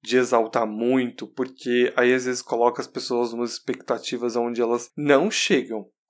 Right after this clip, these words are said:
Mas o que eu posso dizer é o que todo mundo, principalmente a crítica especialida-, especializada, disse. É o episódio aonde Zendaya vai ganhar o Emmy esse ano, né? Ela vai ser indicada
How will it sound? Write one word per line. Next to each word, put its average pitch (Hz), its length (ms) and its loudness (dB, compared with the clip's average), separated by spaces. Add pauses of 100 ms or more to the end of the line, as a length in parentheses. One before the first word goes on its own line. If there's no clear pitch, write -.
Mas 156 320 4
o 269 60 2
que 277 80 2
eu 254 60 4
posso 160 340 4
dizer 127 480 4
é 156 100 6
o 180 120 4
que 214 140 -6
todo 202 320 0
mundo, 170 320 -2
principalmente 135 640 -4
a 127 60 0
crítica 123 400 -6
especialida-, 113 920 2
especializada, 120 1040 2 (360)
disse. 127 580 -2 (120)
É 202 140 10
o 214 100 12
episódio 147 840 6 (100)
aonde 131 920 2 (100)
Zendaya 135 720 6 (100)
vai 143 400 6
ganhar 175 600 6
o 190 180 8
Emmy 143 440 4 (180)
esse 165 300 0
ano, 113 400 -2
né? 120 280 0
Ela 113 180 4
vai 120 280 8
ser 139 160 4
indicada 127 840 6